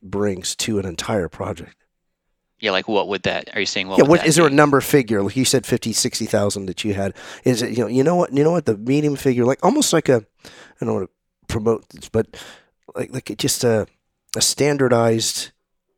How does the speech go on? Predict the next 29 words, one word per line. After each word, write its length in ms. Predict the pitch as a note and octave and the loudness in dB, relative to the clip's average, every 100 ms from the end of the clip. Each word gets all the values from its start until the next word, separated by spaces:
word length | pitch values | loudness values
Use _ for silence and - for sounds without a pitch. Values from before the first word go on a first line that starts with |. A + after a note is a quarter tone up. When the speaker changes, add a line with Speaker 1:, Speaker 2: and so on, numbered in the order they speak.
| - | -8
Speaker 1:
or 140 | F#2 | -6
unionized, 960 | F#2+ G#2+ B2+ B2+ B2 A#2 B2 A#2 - - - - - - | -6 -2 2 4 4 4 2 0 -2 -6 -8 -14 -8 -2
like, 220 | C#3 - B3+ G2+ | -2 -4 -20 2
dollar 380 | C3+ C#3+ C3+ A2+ | 6 6 4 0
figure, 800 | - - - - A#2+ A2 G2+ G2+ | -8 -18 0 2 2 0 -4 -2
if 100 | B2 | 2
Speaker 2:
Yeah, 80 | |
Speaker 1:
there's 140 | F2+ E2 | 4 4
such 240 | C#3 G#2 | 2 2
Speaker 2:
I 20 | |
Speaker 1:
a 60 | G#2+ | 0
Speaker 2:
don't 80 | - | 0
know. 80 | A2+ | 0
Speaker 1:
thing. 80 | |
Speaker 2:
It 80 | F2 | -2
almost 260 | G2+ G#2 - | -6 -6 -6
feels 300 | A2+ G2+ - | -6 -6 -4
like, 320 | F2+ - - - F#3+ _ _ _ _ _ | -6 -6 -14 -20 _ _ _ _ _ _
it 120 | B2 | -2
really 180 | E3+ D#3 | 0 0
does 180 | A#2 A2 | 0 0
feel 160 | A2+ | -2
like, 160 | G2 F#2+ | -2 0
I 60 | |
think 220 | F#2+ G2+ F#2+ | -2 -2 -4
if 160 | G2+ | -6
we 120 | G#2 | -6
could 200 | G2 G#2+ | -6 -8
get, 200 | - - | -8 -8